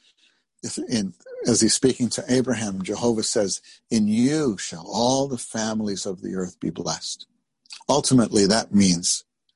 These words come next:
we know from Galatians, in Christ,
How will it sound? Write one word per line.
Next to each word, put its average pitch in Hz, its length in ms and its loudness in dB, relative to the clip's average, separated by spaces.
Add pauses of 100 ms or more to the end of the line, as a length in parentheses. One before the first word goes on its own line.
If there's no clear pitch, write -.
(340)
we 104 140 4
know 104 160 4
from 98 200 -4
Galatians, 95 640 -2 (280)
in 165 180 0
Christ, - 640 -6